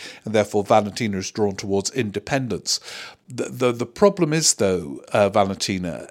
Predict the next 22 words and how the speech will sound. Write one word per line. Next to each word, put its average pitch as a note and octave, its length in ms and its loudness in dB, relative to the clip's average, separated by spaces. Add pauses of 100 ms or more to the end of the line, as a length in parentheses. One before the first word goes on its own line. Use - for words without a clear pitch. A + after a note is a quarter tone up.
uh, G#2 320 2
and A2 240 0
it's, G#2 200 -4
it's G#2+ 360 -2
never D#3 320 6
easily C3+ 400 0
resolved, G#2 600 0 (480)
in A2+ 260 2
that A2+ 260 0
a B2 60 4
lot C3 280 4
of C#3+ 200 2
areas, C3+ 460 2
indeed G#2 320 -2
including G#2+ 440 -4
Scotland, G#2+ 540 -2
do C#3 140 2
get B2 240 -2
money A2 300 0
from A2+ 400 2
the G2+ 140 -4
centre. - 560 0